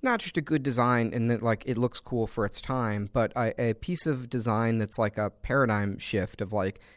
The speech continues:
this changes how everybody thinks of what a phone is or what a, what a computer is or what a tablet is, is it's so good that it seems, like, obvious and intuitive in retrospect. Like, l-, you look back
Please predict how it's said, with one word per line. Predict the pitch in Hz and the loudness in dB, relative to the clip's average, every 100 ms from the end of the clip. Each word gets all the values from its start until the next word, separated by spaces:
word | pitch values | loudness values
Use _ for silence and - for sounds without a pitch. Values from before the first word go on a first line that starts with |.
| - | -2
this | 131 - | -2 0
changes | 135 120 113 107 | 0 0 0 0
how | 107 | 2
everybody | 117 123 107 104 | 2 2 0 -2
thinks | - 117 - | -2 -4 -2
of | 104 101 | -4 0
what | 104 | 0
a | 101 | 0
phone | - 123 123 107 | -2 0 2 0
is | 95 95 101 | -2 -2 -4
or | 98 | -2
what | 104 98 | -2 -2
a, | - - - - | -6 -16 -20 -6
what | - 113 | 0 2
a | |
computer | 113 104 127 107 98 | 0 -2 0 2 2
is | 95 | 0
or | 101 | 0
what | 101 | -2
a | |
tablet | 95 110 120 110 95 | 0 -2 0 0 -2
is, | 90 107 - - - - - | -2 -2 -6 -14 -20 -20 0
is | 147 143 135 | 4 4 4
it's | 147 - | -2 -2
so | - 180 185 165 | 2 4 4 2
good | - 139 123 | 2 2 2
that | 117 | 0
it | 113 | -4
seems, | - 135 131 117 | -4 -2 0 0
like, | 110 - | -2 -2
obvious | 117 117 117 107 95 - - - | 0 0 0 0 0 -2 -2 -2
and | 120 107 | 0 0
intuitive | 104 - 147 113 101 | 0 0 2 2 2
in | 98 | 0
retrospect. | 104 - 95 - - - | -2 -2 -8 -8 -8 -8
Like, | 107 - | -8 -4
l-, | 117 | -4
you | 113 123 | -2 0
look | 127 127 | 2 2
back | 120 120 117 - | 4 4 4 -2